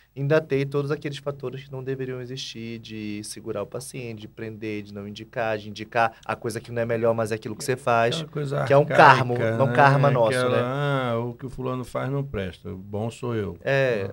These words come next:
Speaker 2: Ah.
Speaker 1: é, e, e o meu é o
Speaker 2: Hum.
Speaker 1: meu, o meu, e o, aí entra o bom vendedor ali do Instagram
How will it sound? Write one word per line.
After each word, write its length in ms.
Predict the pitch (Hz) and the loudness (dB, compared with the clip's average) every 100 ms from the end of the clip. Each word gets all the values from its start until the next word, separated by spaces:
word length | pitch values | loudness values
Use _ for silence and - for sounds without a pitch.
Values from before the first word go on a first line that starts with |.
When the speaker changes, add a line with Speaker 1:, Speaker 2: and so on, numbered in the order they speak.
| - | -10
Speaker 2:
Ah. 60 | 233 | -10
Speaker 1:
é, 100 | 233 - | -8 -6
e, 280 | 143 151 143 | -6 -4 -2
e 40 | |
o 60 | 143 | 0
meu 180 | 151 170 | 4 6
é 20 | |
o 40 | 185 | 4
Speaker 2:
Hum. 160 | 165 | 2
Speaker 1:
meu, 240 | 156 165 165 | 2 2 2
o 80 | 123 | 0
meu, 380 | 147 156 170 - | -2 0 0 0
e 200 | 143 147 | -2 -2
o, 100 | 147 | -2
aí 280 | - 143 156 | 4 6 6
entra 180 | 160 160 | 2 0
o 40 | |
bom 220 | 151 147 151 | 0 0 0
vendedor 520 | 160 147 147 147 147 | 0 0 -2 2 2
ali 140 | 143 | 2
do 80 | 143 | -2
Instagram 580 | 143 170 165 170 196 | -2 0 2 2 0